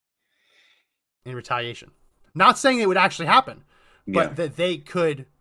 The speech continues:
Speaker 1: perceive that, they could think so lowly of conservatives that they worry
Speaker 2: Mm-hmm.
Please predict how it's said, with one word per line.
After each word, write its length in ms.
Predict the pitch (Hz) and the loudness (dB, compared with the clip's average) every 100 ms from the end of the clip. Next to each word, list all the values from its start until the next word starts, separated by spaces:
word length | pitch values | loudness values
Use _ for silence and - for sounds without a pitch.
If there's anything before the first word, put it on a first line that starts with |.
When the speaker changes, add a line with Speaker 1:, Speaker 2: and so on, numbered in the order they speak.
| _ | _
Speaker 1:
perceive 960 | - 175 147 - 226 226 180 139 - - _ _ _ | -2 -2 -2 -6 -6 -6 -6 -8 -14 -20 _ _ _
that, 240 | 143 120 123 | -6 -6 -4
they 140 | 180 | -4
could 300 | 180 160 147 | -4 -6 -6
think 200 | 196 170 | -8 -6
so 560 | - - 185 180 175 - | -8 -4 -2 -2 -4 -10
lowly 800 | 143 139 156 190 170 127 107 104 | -12 -6 -2 -2 -4 -8 -14 -14
of 440 | 123 131 120 110 - _ _ | -6 -6 -6 -10 -18 _ _
conservatives 680 | - 143 170 165 139 80 - _ _ _ _ _ _ _ _ - | -14 -10 -6 -6 -6 -14 -20 _ _ _ _ _ _ _ _ -12
that 180 | 143 147 | -12 -6
they 160 | 147 | -6
worry 600 | 131 120 190 147 101 101 _ _ _ _ - | -6 -4 -2 -2 -6 -14 _ _ _ _ -20
Speaker 2:
Mm-hmm. 240 | 85 82 | -18 -18